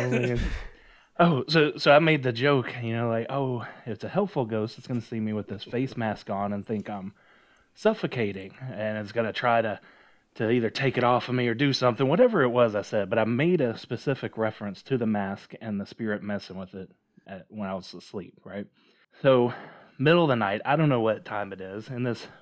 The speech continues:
weird, big, creepy room by myself. Uh, the bed was comfy, but, yeah. Uh, I f-, I wake up to just a crazy amount of air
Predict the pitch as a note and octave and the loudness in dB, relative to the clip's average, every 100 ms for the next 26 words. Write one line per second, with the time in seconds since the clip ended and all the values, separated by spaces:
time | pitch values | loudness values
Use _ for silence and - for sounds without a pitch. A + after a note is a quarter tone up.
0 | - A#2+ B2+ B2 A#2 A#2+ A2+ - C3+ A2+ | -12 -2 0 0 0 0 -2 -10 -8 -6
1 | A2+ A2 A2 A2+ A2+ G#2+ G#2 G2+ A2+ G#2 | -4 -2 -2 0 0 0 0 -4 -2 0
2 | G#2+ - - - G#2+ G2 F#2+ _ _ _ | 0 -6 -20 -10 -6 -6 -10 _ _ _
3 | _ - F#3+ A3+ G3 - F#2+ - G2+ G#2 | _ -2 0 2 0 -2 -6 -6 -12 -12
4 | - A2+ G2+ C#3+ G#2 F#2+ _ - D3+ D#3 | -6 -6 -6 -8 -8 -10 _ -4 0 0
5 | D#3+ C#3+ - - D#3 - C3+ C3 E3+ F#3+ | 2 0 -2 -10 -14 -6 -2 2 2 4
6 | F#3+ G3 - A#2 G#2 - - C3 - - | 2 0 -2 -4 -4 -8 -10 -6 -4 -4
7 | D#3 F3 E3+ C#3+ B2 C3 B2 G2 G2 D#3+ | 0 0 2 0 0 0 -2 -4 -4 -2
8 | D3 - | -2 -4